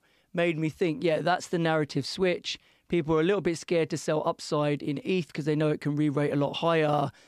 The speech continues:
There's potentially a lot of inflows to come there still, but wait a week, the world completely changes and they absolutely crush the vol. So it just kinda shows you how desperate the vol sellers or the yield hunters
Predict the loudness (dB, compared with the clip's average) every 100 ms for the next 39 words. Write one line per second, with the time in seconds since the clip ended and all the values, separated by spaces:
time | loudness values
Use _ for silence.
0 | _ -6 -6 -2 -2 0 2 2 2 0
1 | 0 0 0 -4 -2 0 0 -2 -4 -6
2 | -4 -2 -2 0 -2 -4 _ _ _ _
3 | 2 2 2 2 2 0 -8 -20 _ _
4 | -2 2 2 0 -2 0 0 0 0 0
5 | 0 0 0 2 0 0 -2 -4 -4 -2
6 | -2 -2 -2 -4 -4 0 0 2 0 0
7 | -12 -14 -10 -2 -2 -2 0 0 0 -2
8 | -2 0 0 0 -2 -2 -2 -2 -2 -10
9 | _ _ _ -2 0 0 0 0 2 2
10 | 0 0 0 0 0 0 -2 -2